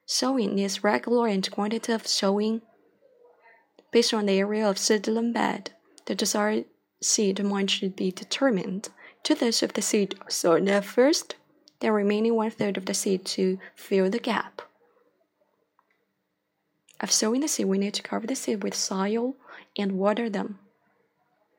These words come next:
Make, mash up the soil to be used and sift the impurities from the soil with the sieve. Then the sieve fine soil can be used to cover seeds.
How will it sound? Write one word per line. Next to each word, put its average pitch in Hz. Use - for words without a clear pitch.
Make, 254
mash 220
up 233
the 202
soil 202
to 202
be 190
used 185
and 202
sift -
the 190
impurities 226
from 196
the 190
soil 202
with 247
the 285
sieve. -
Then 214
the 214
sieve 226
fine 208
soil 202
can 202
be 196
used 190
to -
cover 208
seeds. -